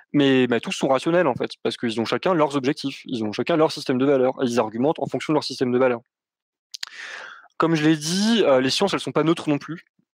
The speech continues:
Même dans une controverse scientifique, les sciences, elles peuvent être, euh, en lien, donc c'est les, les, les références que j'ai citées tout à l'heure, hein, c'est les, les sciences, elles sont, il y a des, des, des,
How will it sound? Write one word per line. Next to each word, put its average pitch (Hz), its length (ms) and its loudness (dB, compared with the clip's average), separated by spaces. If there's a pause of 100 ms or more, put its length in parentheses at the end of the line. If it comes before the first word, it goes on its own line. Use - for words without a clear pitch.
(160)
Même 156 180 2
dans 147 100 2
une 123 140 0
controverse 135 400 0
scientifique, 127 580 -6
les 120 120 -2
sciences, 135 260 -2
elles 117 100 -4
peuvent 113 180 0
être, 120 220 -2
euh, 110 120 2 (320)
en 127 140 2
lien, 139 320 2
donc 117 100 0
c'est - 140 -4
les, 120 80 2
les, 127 200 0
les 123 120 -2
références 127 340 -2
que - 80 -6
j'ai 107 220 -2
citées - 240 -4
tout - 200 -4
à 127 40 2
l'heure, 139 180 0
hein, 123 180 -2
c'est 113 240 -2 (440)
les, 120 200 2
les 120 100 2
sciences, 135 220 0
elles 123 120 0
sont, 123 200 0
il 120 60 4
y 113 40 4
a 110 40 0
des, 110 220 0
des, 110 340 2
des, 110 320 2